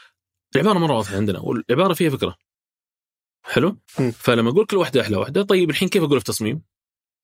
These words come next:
Speaker 1: بفكر بشغلة، أوكي، كل واحدة أحلى واحدة، ممكن أكتب كل واحدة أحلى واحدة، أي شيء تاخذه مأنوش زين مثلا.
Speaker 2: مم.
Speaker 1: وبعدين أحط صورة صينية إذا أبغى مثلا. آه،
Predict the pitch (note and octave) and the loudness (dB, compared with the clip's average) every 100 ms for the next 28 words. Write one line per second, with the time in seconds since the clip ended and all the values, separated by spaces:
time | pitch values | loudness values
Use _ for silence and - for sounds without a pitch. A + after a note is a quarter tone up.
0 | _ _ _ - D3 B2 - G2+ A2+ G#2+ | _ _ _ 0 0 0 -4 -2 0 2
1 | A#2+ A2 G2 - A#2+ - G#2+ A#2 A#2 - | 0 0 0 0 0 0 -2 0 -2 0
2 | C3 B2+ - - - B2 - B2 - B2+ | 0 0 -6 -10 -2 0 0 -2 -2 -2
3 | - B2+ A#2+ A#2 A#2 B2+ C3 C#3 - - | 0 0 0 0 2 0 0 -2 -2 -12
4 | - B2+ B2+ B2+ A#2+ A#2+ A2+ A2 B2 C3 | -2 0 2 0 -2 0 0 0 0 0
5 | - G#2+ F#2+ D2 - G2+ G2 - _ - | -2 -2 -2 -4 -6 -4 -6 -14 _ -2
6 | A#2+ A#2 _ - A#2 B2+ G2 A2 - A2+ | -2 -2 _ -2 0 0 -2 -4 -2 -2
7 | - A2 G#2 F#2+ F2+ E2+ D#2+ G2 - - | -2 -4 -2 -2 -4 -4 -6 -8 -12 -16
8 | - - - - - - G#2+ G#2 G2 G2 | -18 -16 -14 -16 -6 -2 0 0 0 -2
9 | G2 F#2 F#2+ - | -4 -4 -6 -8